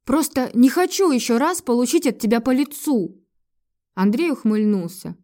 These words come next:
«Да не трону я тебя больше, не бойся. Пусть хоть целая футбольная команда тебя поимеет. Мне всё равно». «Да пошёл ты!» крикнула я,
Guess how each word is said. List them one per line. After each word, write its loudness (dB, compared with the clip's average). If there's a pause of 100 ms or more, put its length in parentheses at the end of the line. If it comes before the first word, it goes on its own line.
«Да 4
не 6
трону 0
я 2
тебя -4
больше, -6
не 6
бойся. -2 (120)
Пусть 2
хоть -4
целая -2
футбольная 0
команда 0
тебя -4
поимеет. -2 (380)
Мне 0
всё -10
равно». -6
«Да 0
пошёл 0
ты!» -2 (300)
крикнула 2
я, -2